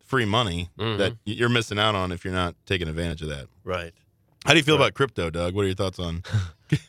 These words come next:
Speaker 2: Uh,
Speaker 1: cryptocurrency?
Speaker 2: well,
Speaker 1: Have you
Speaker 2: I,
Speaker 1: dipped your toe in that
Speaker 2: I've
Speaker 1: water
Speaker 2: not,
Speaker 1: yet?
Speaker 2: I don't even know where I would go to dip my toe in that
Speaker 1: Well, you know,
Speaker 2: river.
Speaker 1: it's funny. This year, they actually, for the first time ever, the, uh, the, the ten forty, the, the personal tax return,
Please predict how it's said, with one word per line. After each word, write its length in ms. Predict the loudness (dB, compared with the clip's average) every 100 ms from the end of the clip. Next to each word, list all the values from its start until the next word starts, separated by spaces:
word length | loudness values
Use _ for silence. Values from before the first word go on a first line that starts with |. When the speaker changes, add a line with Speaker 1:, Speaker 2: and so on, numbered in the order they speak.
| _
Speaker 2:
Uh, 320 | -2 2 4 4
Speaker 1:
cryptocurrency? 460 | 4 2 0 0 0
Speaker 2:
well, 180 | 2 4
Speaker 1:
Have 100 | 4
you 40 | 4
Speaker 2:
I, 40 |
Speaker 1:
dipped 240 | 4 2 2
your 100 | -2
toe 280 | 2 4 6
in 60 |
that 140 | 6 6
Speaker 2:
I've 60 |
Speaker 1:
water 220 | 6 6 6
Speaker 2:
not, 60 |
Speaker 1:
yet? 160 | 6 4
Speaker 2:
I 80 | 4
don't 180 | 2 0
even 220 | -2 0
know 240 | 0 0
where 220 | -2 -2 0
I 60 |
would 180 | 0 -2
go 300 | 2 4 4
to 100 | 2
dip 220 | 0 -6 -4
my 120 | -8
toe 380 | -6 -2 -2 -2
in 80 | 2
that 60 |
Speaker 1:
Well, 80 | 4
you 60 | 6
know, 60 |
Speaker 2:
river. 100 | 4
Speaker 1:
it's 80 | 2
funny. 220 | 0 2
This 240 | 2 0 2
year, 180 | 2
they 120 | 4 4
actually, 480 | 2 0 -2 -2 -4 _ _ _
for 80 | 0
the 80 | 2
first 320 | 2 2 2
time 220 | 2 4
ever, 400 | 2 2 2 0 -6 _ _ _
the, 340 | 0 4 6
uh, 260 | 6 4 2 0
the, 140 | -2 0
the 120 | 0 2
ten 280 | 2 2 0
forty, 440 | 2 2 4 2
the, 160 | 0 -2
the 160 | -4
personal 400 | 0 2 2 0
tax 300 | 0 2 0
return, 460 | -2 -2 0 0 -2